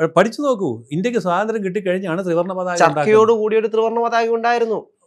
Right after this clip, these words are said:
Speaker 1: അല്ലതെ, അതൊക്കെ
Speaker 2: അതിനു
Speaker 1: ഇന്ത്യക്ക്
Speaker 2: മുമ്പിട്ട് എത്ര,
Speaker 1: സ്വാതന്ത്ര്യം,
Speaker 2: അതിനു മുമ്പിട്ട്
Speaker 1: അത്
Speaker 2: എത്രയോ
Speaker 1: ചർക്കയോട്
Speaker 2: കൊടികൾ ഉണ്ടായിരുന്നു.
Speaker 1: അല്ലല്ല, ചർക്കയോട് കൂടിയ ത്രിവർണ്ണ പതാക എന്ന് പറയുന്നത് കോൺഗ്രസിന്റെ പതാകയാണ്,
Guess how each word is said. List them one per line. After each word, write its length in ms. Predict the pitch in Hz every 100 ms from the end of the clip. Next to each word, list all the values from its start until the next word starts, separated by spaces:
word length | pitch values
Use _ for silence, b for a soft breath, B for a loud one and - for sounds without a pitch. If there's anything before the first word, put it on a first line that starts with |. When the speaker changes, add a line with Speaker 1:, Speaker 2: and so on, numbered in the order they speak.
| -
Speaker 1:
അല്ലതെ, 260 | 151 214
അതൊക്കെ 480 | 165 123 120 220 226
Speaker 2:
അതിനു 180 | 202 170
Speaker 1:
ഇന്ത്യക്ക് 180 | 165 254
Speaker 2:
മുമ്പിട്ട് 300 | 254 247 247
എത്ര, 60 |
Speaker 1:
സ്വാതന്ത്ര്യം, 280 | 156 180 233 160
Speaker 2:
അതിനു 200 | 170 220
മുമ്പിട്ട് 260 | 214 247
Speaker 1:
അത് 60 | 226
Speaker 2:
എത്രയോ 220 | 233 269
Speaker 1:
ചർക്കയോട് 240 | 262 269
Speaker 2:
കൊടികൾ 160 | 262 262
ഉണ്ടായിരുന്നു. 440 | 254 247 240 226
Speaker 1:
അല്ലല്ല, 280 | 208 170 196
ചർക്കയോട് 600 | 160 120 110 _ 196 214
കൂടിയ 260 | 226 226 226
ത്രിവർണ്ണ 320 | 214 196 208
പതാക 260 | 208 208 208
എന്ന് 160 | 214
പറയുന്നത് 200 | 208 202
കോൺഗ്രസിന്റെ 520 | 156 135 156 175 190 180
പതാകയാണ്, 440 | 135 110 98 _